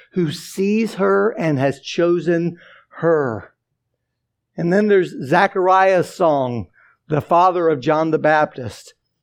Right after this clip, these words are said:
the worship of an elderly priest who, after nine months of angelically imposed silence, finally breaks that silence to praise God after he has spent nine months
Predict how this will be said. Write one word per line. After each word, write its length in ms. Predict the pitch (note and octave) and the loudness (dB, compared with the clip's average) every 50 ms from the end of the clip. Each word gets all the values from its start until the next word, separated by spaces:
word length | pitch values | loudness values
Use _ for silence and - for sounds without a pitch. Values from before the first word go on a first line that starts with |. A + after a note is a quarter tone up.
| _ | _
the 120 | D3+ D#3 D3 | -2 -2 -2
worship 580 | C3+ B2 D3+ E3+ F#3+ G3 F#3+ - G#3+ G3+ G#3 - - | 0 0 2 2 2 2 0 0 -2 -2 -2 -4 -6
of 160 | E3 C3+ C#3 | -4 -2 -2
an 120 | C#3+ - - _ | -4 -6 -6 _
elderly 560 | - E3+ F#3 G3+ G#3 G3 G#3+ G#3 G3+ G3 G3 | 0 2 2 2 2 2 2 2 2 0 -2
priest 640 | G3 - - - F3 D3+ C3+ C3+ C#3+ - - - - _ - - - _ _ _ - | -4 -10 -6 -2 -2 -2 0 -2 -6 -10 -16 -20 -20 _ -20 -20 -20 _ _ _ 0
who, 200 | A3 A3 A#3 G#3+ | 0 2 4 4
after 380 | G3+ G3 F#3+ G3 - F#3+ F3 | 4 4 2 2 -2 -2 -2
nine 580 | E3 D#3+ E3 E3 E3+ E3+ F3+ G3 G#3+ A3 A3 G3 | -2 -4 -2 0 0 2 2 4 2 2 2 2
months 460 | F3+ F3+ F#3+ G3 G3+ A3+ A#3+ - - - | 2 2 4 2 2 0 -2 -8 -6 -2
of 400 | F3 D#3+ D#3+ D#3 D3+ C#3+ - - _ - - - - | 2 2 2 2 2 -2 -6 -12 _ -20 -20 -8 -2
angelically 1160 | - F#3+ F#3 F#3 D#3 B2+ B2 E3 F3+ F#3+ A3 A3 A3+ A3 A3 - G3 G#3 G#3+ G#3+ A3+ C#4 - | 0 0 0 0 -4 -4 0 2 2 4 4 4 4 2 0 0 -2 0 0 0 -2 -2 -2
imposed 800 | F3 F3 E3+ E3+ F3 - - G3+ G3 F#3+ G3+ G3+ G3 E3+ D3 - _ _ _ _ | 0 0 -2 -2 -4 -4 0 0 2 2 0 -2 -4 -10 -12 -18 _ _ _ _
silence, 840 | _ - - - G3 F3 F3+ F3+ E3+ D3 C#3 C#3+ E3 G3 - - - _ _ - - _ | _ -20 -2 0 2 2 4 2 2 0 -2 -2 -4 -4 -8 -14 -20 _ _ -20 -20 _
finally 460 | _ - G3 F#3+ G3 G3+ G#3 G#3 G3 | _ 0 0 0 0 0 0 -2 -2
breaks 560 | D3+ - C#3 D3 E3 F#3 G3+ - - - - | -2 -6 -2 0 2 4 4 2 0 -6 -8
that 280 | - E3+ F3 F3+ - - | -4 -2 0 0 -2 -4
silence 720 | - - F3+ D#3 D3 C#3 B2+ B2 C#3+ - - - - - - _ _ _ _ _ _ _ _ _ _ _ _ _ _ _ _ _ _ _ _ _ _ _ _ _ _ _ _ _ _ _ _ _ _ _ _ _ _ - | -2 0 0 0 2 0 -2 -4 -6 -8 -10 -18 -20 -20 -20 _ _ _ _ _ _ _ _ _ _ _ _ _ _ _ _ _ _ _ _ _ _ _ _ _ _ _ _ _ _ _ _ _ _ _ _ _ _ -8
to 80 | D3 | -6
praise 500 | - - - - G3 G3+ G3+ A3+ G3+ D#3+ | -6 -6 -2 0 2 2 2 0 -2 -4
God 440 | - - G3 F#3+ F3+ E3+ D#3 D3+ D3+ | -2 0 2 4 4 2 2 2 0
after 200 | D3+ D3+ - F3+ | -2 -2 -2 -2
he 160 | E3 E3 F#3 | 0 0 0
has 140 | F3+ E3 - | 0 0 -2
spent 240 | - F#3 F#3+ - B3+ | -4 -4 -4 -4 -4
nine 480 | E3 D#3 D#3+ E3 F3+ F#3+ G3+ G3+ F#3+ | -4 -2 0 2 2 2 2 2 2
months 340 | F3+ F3+ F3+ F3+ F#3 F3+ - | 2 2 2 2 0 -2 -8